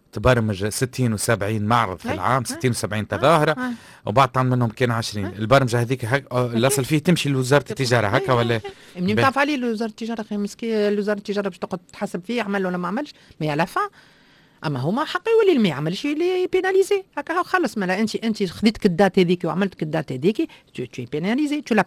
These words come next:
Speaker 2: pas fait, tu es pénalisé. مش زادة تاخذ الفكرة وتاخذ وحدك وش تحط الأفكار الكل متاع العالم أجمع، تحطهم في، في، في ال-، الس-، الس-، الواحد متاع عندك أنت، ومن بعد كي تجي تشتروا ما يتعاملوش. Et tu empêches d'autres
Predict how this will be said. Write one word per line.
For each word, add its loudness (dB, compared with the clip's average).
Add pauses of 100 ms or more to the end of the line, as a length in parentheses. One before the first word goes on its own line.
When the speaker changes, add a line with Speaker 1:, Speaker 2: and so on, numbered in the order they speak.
Speaker 2:
pas -4
fait, -4
tu -12
es -10
pénalisé. -6 (320)
مش 2
زادة 6
تاخذ 2
الفكرة 0
وتاخذ 0
وحدك -6
وش -4
تحط -6
الأفكار -2
الكل -2
متاع -8 (360)
العالم 0 (100)
أجمع، 0
تحطهم -6
في، -14 (260)
في، -10
في -20
ال-، -14
الس-، -16
الس-، -18
الواحد -10
متاع -12
عندك -8
أنت، -2 (400)
ومن -12
بعد -2
كي -8
تجي -4
تشتروا -8
ما -12
يتعاملوش. -12
Et -6
tu -12
empêches -6
d'autres -4